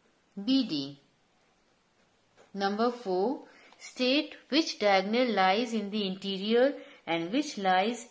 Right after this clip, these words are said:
in the exterior. So, A C lies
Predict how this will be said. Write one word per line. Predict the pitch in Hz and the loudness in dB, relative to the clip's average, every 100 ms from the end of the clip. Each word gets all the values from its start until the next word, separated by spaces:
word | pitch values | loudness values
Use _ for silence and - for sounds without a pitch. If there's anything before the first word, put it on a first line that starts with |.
| _ _ _ - | _ _ _ -12
in | 202 | -6
the | 220 208 | -4 -4
exterior. | - - 269 262 196 151 143 143 143 - _ _ _ _ _ _ _ | -6 -4 2 2 2 -4 -4 -6 -14 -20 _ _ _ _ _ _ _
So, | - - - 208 254 311 - _ _ _ _ _ _ _ _ _ _ _ _ _ _ _ _ _ _ _ _ _ _ _ _ 147 | -16 -10 -2 -2 -2 -4 -14 _ _ _ _ _ _ _ _ _ _ _ _ _ _ _ _ _ _ _ _ _ _ _ _ -4
A | 202 202 | 2 2
C | 202 - 269 311 349 - _ _ _ _ _ _ _ _ _ _ _ _ _ _ _ _ _ 190 | 2 0 2 2 0 -14 _ _ _ _ _ _ _ _ _ _ _ _ _ _ _ _ _ -6
lies | 190 185 185 202 233 226 - | 4 6 6 2 -2 -6 -16